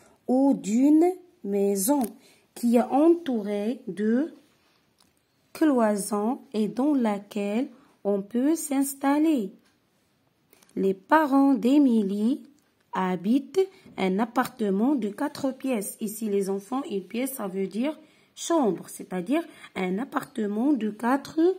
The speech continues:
chambres. Le sens numéro trois,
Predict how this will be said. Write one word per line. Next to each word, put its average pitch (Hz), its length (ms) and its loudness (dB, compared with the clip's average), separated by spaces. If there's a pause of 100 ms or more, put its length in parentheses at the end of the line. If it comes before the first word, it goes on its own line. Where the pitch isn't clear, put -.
(500)
chambres. - 680 -2 (1040)
Le 302 140 6
sens 254 440 0
numéro 190 280 -2
trois, 220 400 -4